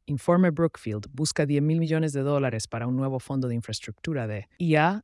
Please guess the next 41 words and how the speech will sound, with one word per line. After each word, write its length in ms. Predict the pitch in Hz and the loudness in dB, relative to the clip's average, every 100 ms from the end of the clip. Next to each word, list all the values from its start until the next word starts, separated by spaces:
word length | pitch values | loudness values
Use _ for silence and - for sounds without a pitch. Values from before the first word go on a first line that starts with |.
| - | -6
informa 420 | 147 - 160 165 | -6 -2 0 0
W 400 | 151 151 160 151 | 0 0 0 0
S 160 | 147 - | -2 -4
Hall. 220 | 101 98 - _ _ - | -10 -10 -12 _ _ -6
Las 180 | 143 | -4
acciones 340 | 135 - 190 202 | -2 4 4 6
de 100 | 208 | 6
Taiwán 400 | 170 156 156 196 | 6 6 6 6
cierran 380 | - 165 170 135 | 6 4 4 2
al 120 | 120 | 2
alza. 500 | 123 - 90 85 _ - | 0 -2 -8 -12 _ -6
El 140 | 147 | 0
índice 340 | 170 180 175 151 | 2 2 0 -2
Taiwan 380 | 151 151 156 | 0 0 2
Weighted 340 | 147 151 165 160 | 2 2 2 0
sube 300 | - 156 160 | -2 0 -2
un 80 | 151 | 0
cero 240 | 170 160 | 0 0
coma 240 | 147 139 | 0 -4
dieciocho 400 | 120 113 139 135 - | -4 -4 -4 -6 -8
por 160 | 110 | -8
ciento. 480 | - 139 107 - - _ _ _ | -6 -4 -6 -10 -20 _ _ _
Acciones 460 | - - 185 190 170 | -8 2 6 6 6
australianas 600 | 160 - 151 160 185 180 | 2 4 4 6 4 4
cierran 340 | 170 165 147 | 2 2 2
a 60 | 127 | 2
la 120 | 113 | 2
baja. 480 | 131 143 - - - _ _ | 0 0 -6 -14 -16 _ _
S 180 | 151 - | -2 0
and 140 | 151 143 | 0 0
P 120 | 175 160 | 0 2
I 140 | 151 | 2
S 200 | 151 - | 2 0
X 160 | 165 - | -6 -4
doscientos 600 | 139 - 160 165 170 - | -6 -2 -2 -2 -4 -2
cae 320 | 160 160 180 | 2 2 2
cero 240 | - 151 139 | 0 -4 -4
punto 220 | 151 139 | -4 -4
veinticinco 440 | 110 - 139 120 | -4 -4 -4 -4
por 160 | - 104 | -6 -8
ciento. 360 | - 87 - | -6 -10 -12